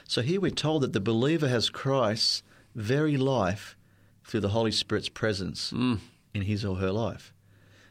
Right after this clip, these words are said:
Speaker 1: And that the Spirit brings about this marvellous change in the heart and mind of the believer.
Speaker 2: Mm.
Speaker 1: That's why Jesus says you must be born, born again,
Speaker 2: That's
Speaker 1: not only
Speaker 2: right.
Speaker 1: of water,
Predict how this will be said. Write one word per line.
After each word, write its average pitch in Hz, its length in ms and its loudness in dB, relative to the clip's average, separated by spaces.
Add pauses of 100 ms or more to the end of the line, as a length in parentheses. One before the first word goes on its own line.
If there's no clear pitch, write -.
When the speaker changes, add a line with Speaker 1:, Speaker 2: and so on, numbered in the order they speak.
(100)
Speaker 1:
And 123 100 -2
that 120 60 -2
the 107 80 -2
Spirit 147 340 2
brings 123 240 2
about 113 220 2
this 107 180 0
marvellous 113 520 2
change 117 360 2
in 101 60 2
the 98 100 2
heart 117 300 2
and 104 120 2
mind 107 220 2
of 98 80 0
the 92 60 -6
believer. 110 540 0 (340)
Speaker 2:
Mm. 120 160 0 (300)
Speaker 1:
That's - 180 -4
why 98 100 2
Jesus 101 280 0
says 127 140 2
you 101 80 0
must 104 160 -2
be 107 60 -2
born, 107 480 0 (380)
born 113 240 0
again, 110 440 0 (160)
Speaker 2:
That's 107 140 -2
Speaker 1:
not 110 120 2
only 107 140 2
Speaker 2:
right. 107 60 2
Speaker 1:
of 90 80 -2
water, 123 400 2